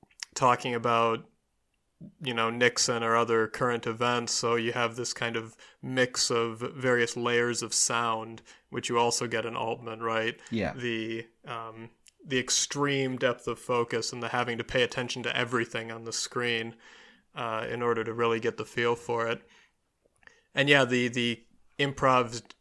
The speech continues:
Speaker 1: the improvised kind of nature of the dialogue, um, is fantastic, and those little mistakes that they leave in. I did read that, um,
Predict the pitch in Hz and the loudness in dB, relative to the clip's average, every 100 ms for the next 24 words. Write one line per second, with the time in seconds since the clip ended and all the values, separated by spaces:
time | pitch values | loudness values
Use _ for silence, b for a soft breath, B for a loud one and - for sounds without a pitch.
0 | _ _ - 123 117 123 147 147 127 120 | _ _ -6 -4 -2 -2 0 2 6 6
1 | 120 - 127 120 120 123 123 127 117 117 | 6 2 -2 0 2 2 2 0 -2 -2
2 | 113 117 120 120 117 117 110 120 160 117 | -2 2 4 4 2 0 -2 -6 -8 -8
3 | 113 113 117 117 _ _ 139 117 - 117 | -8 -10 -14 -20 _ _ -10 -6 -2 -4
4 | 110 123 117 - - 120 - 120 120 117 | 0 2 2 2 0 -4 -4 -6 -2 -2
5 | 120 120 113 117 - - 117 117 - 117 | 0 -2 -2 -2 -2 0 0 0 -4 -4
6 | 120 117 117 117 120 120 117 B B B | -4 -2 -2 -2 -2 -2 -8 B B B
7 | B B - 135 139 131 127 131 131 123 | B B -2 2 4 2 4 4 4 2
8 | 123 120 - 117 117 117 120 | 0 2 0 -2 -2 -6 -14